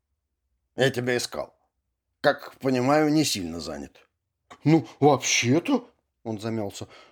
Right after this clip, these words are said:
Speaker 2: меня должны пригласить с минуты на минуту, так что
Speaker 1: Отлично. Значит, я вовремя. Давай отойдем.
Speaker 2: Ну, я жду.
Speaker 1: Не делай хуже. Иди за мной.
Speaker 2: Не дав ответить,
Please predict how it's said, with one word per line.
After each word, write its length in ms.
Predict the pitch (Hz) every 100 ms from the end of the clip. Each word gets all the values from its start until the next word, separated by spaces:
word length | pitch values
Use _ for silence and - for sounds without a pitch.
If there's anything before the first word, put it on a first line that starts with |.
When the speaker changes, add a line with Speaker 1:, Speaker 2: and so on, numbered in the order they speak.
| _
Speaker 2:
меня 220 | 147 160
должны 340 | 143 156 147 170
пригласить 520 | 180 185 247 247 175
с 80 | -
минуты 300 | 123 120 117
на 100 | 113
минуту, 380 | 117 107 110 - - -
так 180 | 170
что 320 | - 247 - - _ _ _ _ _
Speaker 1:
Отлично. 580 | 101 123 117 113 92 - _ _ _
Значит, 280 | 104 113 -
я 120 | 98
вовремя. 420 | 92 67 64 - _ _
Давай 300 | - 135 113
отойдем. 440 | 87 90 82 71 _ _ _ _ - - - -
Speaker 2:
Ну, 160 | 180 220
я 220 | 233 262
жду. 540 | 269 277 277 165 113 - _ _ _ _ _ _ _ -
Speaker 1:
Не 260 | 107 113
делай 420 | 104 107 127 131
хуже. 560 | 120 - 87 87 - - _ _ _ _
Иди 220 | 123 120
за 160 | 101 95
мной. 240 | 73 - _ _ _ _ _ _ _
Speaker 2:
Не 140 | 123 123
дав 220 | 123 117
ответить, 440 | 110 165 170 160